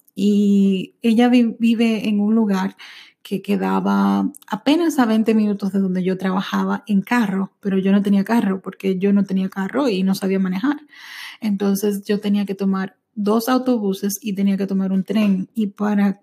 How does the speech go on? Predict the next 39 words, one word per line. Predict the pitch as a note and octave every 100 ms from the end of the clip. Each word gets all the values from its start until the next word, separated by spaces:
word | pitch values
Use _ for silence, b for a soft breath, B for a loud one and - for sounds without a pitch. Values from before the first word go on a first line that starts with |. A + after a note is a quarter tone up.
| _
poder | G3+ G#3+
llegar | A#3 C4 C4
a | B3+
tiempo | A#3+ A3+ G#3 G3
a | G3
las | G3 -
siete | - A3 A3+
de | B3
la | C4
mañana | B3 G#3+ G3 G3 - - B B B B
a | G3+
mi | G3 G#3
trabajo, | A#3 G3+ - F3+ G3+
yo | A3+ G3
tenía | G3+ G#3 G3+
que | G3+
salir | - G3 G3 B3 G3 F#3 - -
de | A3
la | G#3
casa | - G3+ - B3+
de | A#3+ G3 F#3+
ella | F#3 - - B B B B _
como | - G#3+ G#3
a | G3+
las | G3+ G3 -
cinco | A3+ C#4 C#4+
y |
cuarenta | C#4 C4+ A#3+ A3+
y | G3+
cinco. | - F#3+ F3 F#3+ - _ _ _ _ b b b -
Ya | A3
ustedes | A3 B3 B3
se | A#3
pueden | A#3+ A3+
imaginar. | A3 G#3+ G3+ - - - - _ _ _ _ _ _
Y | G#3 A3+ A3+ A3+
no | G#3+ A3+ B3+ C4+
solo | C4 C4 A3+ F#3+
eso, | G#3 G#3 -